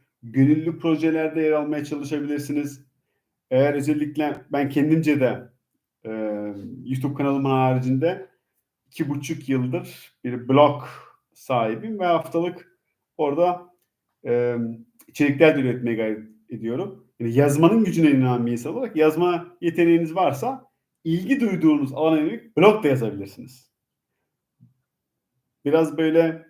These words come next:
araştırmayla ilgili bir mindset'e sahipseniz anketler hazırlayıp, analiz edip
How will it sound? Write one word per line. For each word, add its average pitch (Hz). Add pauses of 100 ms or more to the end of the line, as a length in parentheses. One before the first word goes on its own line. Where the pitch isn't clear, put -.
(100)
araştırmayla 151
ilgili 143
bir 135
mindset'e 139
sahipseniz 143
anketler 151
hazırlayıp, 151 (180)
analiz 156
edip 208